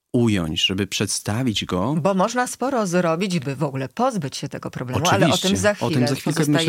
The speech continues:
Speaker 2: Pozostajemy
Speaker 1: powiemy.
Speaker 2: jeszcze o przyczynach tego wstydu.
Speaker 1: I tak naprawdę w całym tym postępowaniu najtrudniejszym, mm, momentem jest, mm,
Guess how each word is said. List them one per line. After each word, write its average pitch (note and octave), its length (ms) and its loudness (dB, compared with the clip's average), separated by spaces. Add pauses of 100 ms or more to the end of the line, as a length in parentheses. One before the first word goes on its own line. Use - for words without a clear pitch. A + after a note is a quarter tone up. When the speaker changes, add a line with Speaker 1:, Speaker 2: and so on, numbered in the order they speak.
(160)
Speaker 2:
Pozostajemy E3 60 0
Speaker 1:
powiemy. B2 400 2
Speaker 2:
jeszcze D#3+ 840 -2
o D3 360 -4
przyczynach - 500 -6
tego F#2+ 220 -12
wstydu. - 360 -12 (260)
Speaker 1:
I D3 140 -2 (180)
tak - 180 -4
naprawdę F#3 500 -2 (560)
w - 60 -12
całym G#3+ 420 -2
tym B2+ 160 2
postępowaniu A2 800 0
najtrudniejszym, G#2 1080 0
mm, G#2 460 2
momentem A2 840 0 (260)
jest, A#2+ 520 -2
mm, - 340 -8